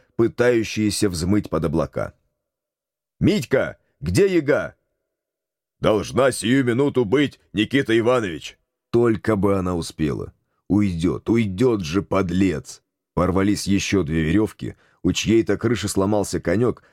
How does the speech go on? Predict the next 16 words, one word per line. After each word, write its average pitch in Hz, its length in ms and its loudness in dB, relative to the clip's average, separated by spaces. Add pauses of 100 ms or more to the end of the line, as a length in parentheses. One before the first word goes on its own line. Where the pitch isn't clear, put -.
летучий 101 400 0
корабль 117 360 0
здорово 104 520 0
кренило 110 480 2
на 101 100 2
один 104 280 0
борт, 131 300 0
но 110 140 0
он 113 160 0
медленно 117 580 2
отвоевывал 104 920 0
у 101 100 0
нас 95 240 0
сантиметр 92 680 0
за 82 160 -2
сантиметром. 69 720 -4